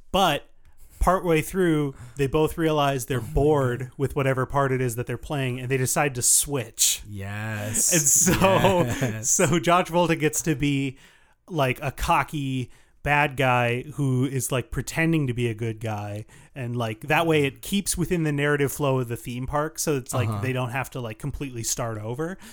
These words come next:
Speaker 1: But
Speaker 2: Right.
Speaker 1: <laughs> whereas Nick Cage then is, like, in prison, but he's a good guy and trying, he has to bust out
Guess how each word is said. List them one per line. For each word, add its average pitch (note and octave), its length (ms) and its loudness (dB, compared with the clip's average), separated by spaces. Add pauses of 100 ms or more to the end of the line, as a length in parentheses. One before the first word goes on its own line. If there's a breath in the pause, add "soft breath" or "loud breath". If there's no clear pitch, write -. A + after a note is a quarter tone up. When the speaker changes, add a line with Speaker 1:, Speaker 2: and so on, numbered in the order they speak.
(360 loud breath)
Speaker 1:
But C#3 340 2
Speaker 2:
Right. G#2 260 -6 (260)
Speaker 1:
<laughs> G3 640 0
whereas D#3+ 380 2
Nick E3+ 160 2
Cage E3+ 380 0
then C3+ 260 0
is, B2 380 -4
like, A2+ 280 -6 (520 soft breath)
in E3 240 2
prison, D#3+ 500 0
but C3+ 140 0
he's B2+ 300 -6 (200)
a B2+ 120 -8
good D#3 340 -2
guy A#2+ 540 -4 (160)
and C3+ 160 -4
trying, D3 320 0
he - 120 -4
has D3+ 140 0
to D3+ 80 0
bust C#3 420 0
out C3+ 380 0